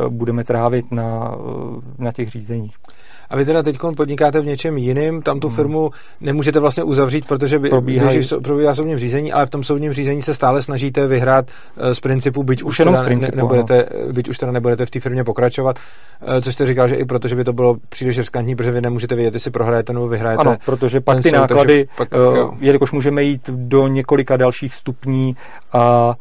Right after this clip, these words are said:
Speaker 1: eh, ty náklady na to řízení můžou být pak tak vysoké,
Speaker 2: Jo,
Speaker 1: že
Speaker 2: rozumím, jasně. A ještě jsem se chtěl zeptat, eh, ještě jsem se chtěl zeptat na to, jestli vás tahle ta zkušenost nějakým způsobem obli-, ovlivnila ve vašem dalším, ve vašem dalším podnikání,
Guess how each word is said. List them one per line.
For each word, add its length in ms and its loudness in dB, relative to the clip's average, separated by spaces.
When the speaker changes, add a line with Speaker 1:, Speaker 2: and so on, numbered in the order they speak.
Speaker 1:
eh, 40 -8
ty 140 0
náklady 400 2
na 80 2
to 140 -2
řízení 360 -2
můžou 200 -4
být 180 -6
pak 160 -10
tak 180 -12
vysoké, 440 -12
Speaker 2:
Jo, 100 -2
Speaker 1:
že 140 -8
Speaker 2:
rozumím, 380 -6
jasně. 300 -12
A 320 0
ještě 280 -4
jsem 160 -8
se 120 -6
chtěl 260 -2
zeptat, 600 -2
eh, 540 -4
ještě 260 -10
jsem 160 -8
se 140 -8
chtěl 220 -6
zeptat 380 -8
na 120 -6
to, 320 -2
jestli 260 0
vás 180 2
tahle 260 -2
ta 100 -2
zkušenost 420 -8
nějakým 260 -4
způsobem 340 -6
obli-, 280 -4
ovlivnila 560 -2
ve 80 -2
vašem 320 -4
dalším, 540 -4
ve 120 -8
vašem 280 -6
dalším 300 -6
podnikání, 640 -6